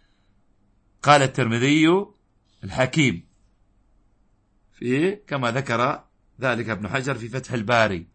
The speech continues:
قال الترمذي الحكيم: "من أراد أن يحظى بهذا السلام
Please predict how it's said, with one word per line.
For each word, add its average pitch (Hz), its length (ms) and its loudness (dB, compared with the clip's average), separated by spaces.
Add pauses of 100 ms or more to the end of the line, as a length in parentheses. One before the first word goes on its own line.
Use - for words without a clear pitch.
(440)
قال 113 180 -2
الترمذي 110 540 -6
الحكيم: 156 420 -6 (300)
"من 113 120 -4
أراد 127 380 2
أن 120 200 -4
يحظى 123 380 0
بهذا 123 380 0
السلام 131 600 2